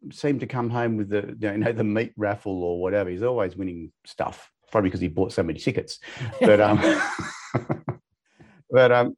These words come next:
nonetheless, there was this story that, that I grew up with that, that he'd bought a bunch of blocks of land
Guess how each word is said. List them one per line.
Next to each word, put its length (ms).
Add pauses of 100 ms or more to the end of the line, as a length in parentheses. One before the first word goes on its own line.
nonetheless, 680 (260)
there 160
was 100
this 120
story 340
that, 260
that 120
I 80
grew 220
up 220
with 300
that, 200 (100)
that 120
he'd 240
bought 200
a 120 (140)
bunch 400
of 100
blocks 320
of 100
land 500